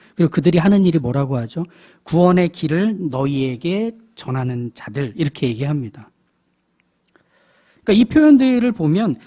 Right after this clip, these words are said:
바울과 그 일행이 대단한 사람이라는 것을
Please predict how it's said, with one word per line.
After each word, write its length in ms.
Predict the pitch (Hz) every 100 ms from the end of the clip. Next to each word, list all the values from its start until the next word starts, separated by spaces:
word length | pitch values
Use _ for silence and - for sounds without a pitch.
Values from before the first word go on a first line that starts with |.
| _
바울과 440 | - 180 240 240 226
그 120 | 220
일행이 340 | 175 202 214
대단한 520 | - 160 240 269 269
사람이라는 800 | 233 247 233 226 214 185 185 185 180
것을 360 | 156 - 208